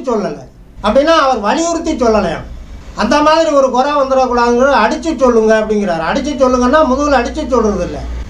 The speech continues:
கட்டாயமா இது நிகழ்ந்தே தீரும் என்பதனை ஒரு ஜோதிடர் வந்து கண்டுபிடிச்சிட்டாருன்னு சொன்னா எச்சரிக்கையா சொல்லணும்னு அர்த்தம். ஆக இந்த பாடல்ல இவர் சொல்லி இருக்கிறதெல்லாம் நல்ல பலனை விளைவிக்கக்கூடிய நல்ல கசகேசரி யோகம் தான்.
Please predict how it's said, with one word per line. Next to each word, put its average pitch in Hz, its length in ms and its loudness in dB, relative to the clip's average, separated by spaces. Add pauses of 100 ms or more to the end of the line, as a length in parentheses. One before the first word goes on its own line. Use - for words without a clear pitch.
(160)
கட்டாயமா 277 680 2
இது 262 140 2
நிகழ்ந்தே 294 520 2
தீரும் 285 400 -6
என்பதனை 240 720 0 (200)
ஒரு 214 180 2
ஜோதிடர் 262 580 2
வந்து 262 100 2
கண்டுபிடிச்சிட்டாருன்னு 214 840 0
சொன்னா 220 400 0
எச்சரிக்கையா 285 680 0
சொல்லணும்னு 240 540 -2
அர்த்தம். - 340 -10 (360)
ஆக 269 200 2
இந்த 294 320 0
பாடல்ல 311 580 2
இவர் 262 180 2
சொல்லி 254 280 0
இருக்கிறதெல்லாம் 208 720 0 (520)
நல்ல 311 480 2
பலனை 262 380 0
விளைவிக்கக்கூடிய 233 800 0
நல்ல 294 460 2
கசகேசரி 233 640 -2
யோகம் 175 320 0
தான். 165 200 -6